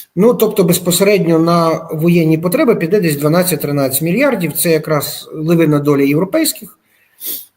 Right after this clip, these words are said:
Е, ви правильно сказали, що в американському бюджеті на наступний рік коштів на воєнно-технічні потреби Україні поки що не передбачені.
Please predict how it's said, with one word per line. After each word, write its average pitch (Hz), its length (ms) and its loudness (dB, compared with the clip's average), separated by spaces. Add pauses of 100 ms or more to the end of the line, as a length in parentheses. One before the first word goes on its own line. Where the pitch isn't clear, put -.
(140)
Е, 143 200 2
ви 160 160 2
правильно 175 400 2
сказали, 156 480 2
що 143 260 -4
в 147 80 0
американському 156 640 0
бюджеті 175 440 -2
на 151 140 0
наступний 165 520 -4
рік 175 200 -6
коштів - 640 -6
на 147 480 -2 (160)
воєнно-технічні 151 760 -2
потреби 147 400 -4
Україні 135 360 -2
поки 135 260 -12
що 143 160 -8
не 143 80 -4
передбачені. 180 800 -4